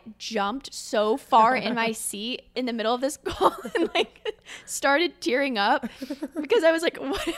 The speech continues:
Speaker 1: I gonna do? Like,
Speaker 2: Like,
Speaker 1: where do I go? Like,
Speaker 2: yeah,
Speaker 1: oh my
Speaker 2: your
Speaker 1: God."
Speaker 2: apartment is literally windows.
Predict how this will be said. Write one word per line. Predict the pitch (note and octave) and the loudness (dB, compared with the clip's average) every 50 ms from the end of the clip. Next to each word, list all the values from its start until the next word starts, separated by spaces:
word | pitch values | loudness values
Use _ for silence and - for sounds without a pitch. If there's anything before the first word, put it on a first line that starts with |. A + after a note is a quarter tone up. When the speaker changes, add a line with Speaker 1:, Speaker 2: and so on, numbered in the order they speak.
| - - - | -8 -2 0
Speaker 1:
I | - - - - | 0 0 0 -4
gonna | D4+ D#4+ D#4 | -6 -6 -6
do? | B3+ A3 G#3+ - A#3 A3+ C#4+ F#4+ F4 C4+ A3+ A#3 - - - - - | -8 -10 -6 -2 -2 0 0 0 0 -2 -2 -4 -4 -10 -14 -4 0
Like, | - C#4+ - - | 2 2 2 2
Speaker 2:
Like, | C4 B3 | 0 0
Speaker 1:
where | B3+ C4+ D#4+ | 2 2 2
do | F4+ F4 F#4 | 2 2 2
I | E4+ D#4 | 2 2
go? | C4+ A#3 - G#3+ A3 - G#4+ F#4 C#4 C4 | 2 2 4 6 6 8 6 4 4 2
Like, | B3+ B3 F#3 | 2 2 2
Speaker 2:
yeah, | G3 F#3+ B3+ D#4 | 4 6 6 6
Speaker 1:
oh | D4+ | 6
my | D#4 D4 | 4 2
Speaker 2:
your | C#4 C4 | 0 2
Speaker 1:
God." | C4 D4+ D#4+ - G#3+ G#3 A3+ | 4 6 8 8 6 6 4
Speaker 2:
apartment | A3+ - - - A3 A3 G#3+ G3+ G3 | 0 -2 -2 -2 0 2 2 2 2
is | G3 F#3+ | 0 -2
literally | F#3+ G3 G#3+ G#3 G#3+ G3+ G3+ G3 | 0 2 2 4 4 4 4 4
windows. | F#3 F#3+ F#3 F3+ D#3+ D#3 D#3 E3+ A#3 | 4 2 2 2 0 0 2 2 2